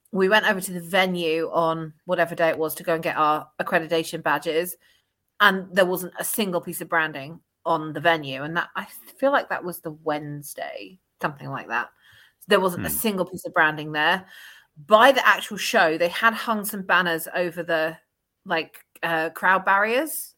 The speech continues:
Speaker 1: at the front of the venue, but there was nothing, like, projected onto the venue. There was nothing at,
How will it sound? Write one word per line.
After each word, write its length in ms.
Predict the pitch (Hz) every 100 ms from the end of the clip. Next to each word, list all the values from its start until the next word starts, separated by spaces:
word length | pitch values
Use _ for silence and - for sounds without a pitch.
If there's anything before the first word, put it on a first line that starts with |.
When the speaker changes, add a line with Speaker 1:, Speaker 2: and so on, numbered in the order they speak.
| -
Speaker 1:
at 120 | 185
the 60 |
front 280 | 190 233 214
of 60 | 208
the 100 | 208
venue, 440 | 214 226 240 302 294 _ _ - - _
but 120 | - 208
there 140 | 208
was 180 | 208 196
nothing, 1000 | 208 220 226 220 - 175 160 165 165 151 -
like, 280 | 165 143 - _
projected 640 | - 165 139 170 - 208 202
onto 240 | 196 202
the 100 | 202
venue. 340 | 202 202 208
There 100 | 190
was 140 | 185 190
nothing 420 | 202 208 208 180
at, 240 | 131 165